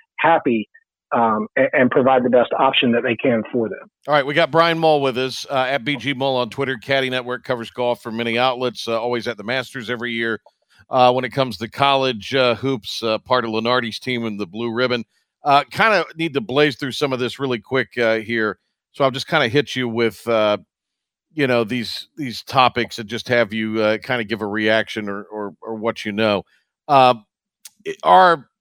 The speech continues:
Speaker 2: after the next couple of weeks are up, are we gonna really look at as many as a dozen guys, half a dozen guys at least,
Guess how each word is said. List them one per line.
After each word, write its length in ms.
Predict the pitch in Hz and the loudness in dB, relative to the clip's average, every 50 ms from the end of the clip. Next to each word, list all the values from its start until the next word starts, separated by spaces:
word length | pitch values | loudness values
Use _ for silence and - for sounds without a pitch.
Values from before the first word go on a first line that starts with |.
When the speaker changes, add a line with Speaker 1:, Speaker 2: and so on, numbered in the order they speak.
| _ _ _ _ _ _ | _ _ _ _ _ _
Speaker 2:
after 340 | 165 196 220 - - 220 180 | 0 2 2 0 -2 -4 -6
the 300 | 151 139 135 147 160 156 | -6 -8 -10 -2 0 2
next 220 | 160 190 180 - - | 2 2 0 0 0
couple 260 | 196 180 - 160 143 | 0 0 2 0 -2
of 80 | 131 | 0
weeks 240 | 135 151 139 - - | 0 0 -2 0 0
are 120 | 151 135 135 | 2 6 6
up, 200 | 139 135 - 123 | 6 6 4 0
are 100 | 127 127 | -2 -2
we 140 | 151 202 | -2 0
gonna 200 | 202 220 185 147 | 2 2 4 4
really 380 | 131 120 127 143 151 156 147 139 | 2 2 2 4 4 4 2 2
look 340 | 127 123 123 139 139 135 - | 0 0 2 0 0 2 2
at 380 | 143 139 135 135 131 - _ _ _ | 2 4 4 2 2 0 _ _ _
as 160 | - 131 107 104 | -12 -10 -8 -4
many 220 | 127 139 135 127 | -4 -2 0 0
as 140 | 127 110 113 | -2 -2 -2
a 60 | 117 | -4
dozen 440 | 98 80 120 120 131 123 127 135 123 | -4 2 2 4 4 2 0 -4 -2
guys, 540 | 113 120 120 123 131 135 139 139 131 - - _ _ _ _ _ _ _ _ _ _ _ _ _ _ | 2 4 4 4 4 2 0 -2 -6 -12 -16 _ _ _ _ _ _ _ _ _ _ _ _ _ _
half 240 | - 139 151 147 - | 0 0 0 0 0
a 40 | 143 | 0
dozen 320 | 117 143 147 120 135 139 | 2 2 2 2 -2 -2
guys 360 | 120 131 135 135 135 123 101 | 0 4 4 4 4 2 -2
at 80 | 123 117 | -8 -8
least, 500 | 123 127 135 143 123 - - _ _ | -6 -4 -4 -4 -6 -10 -14 _ _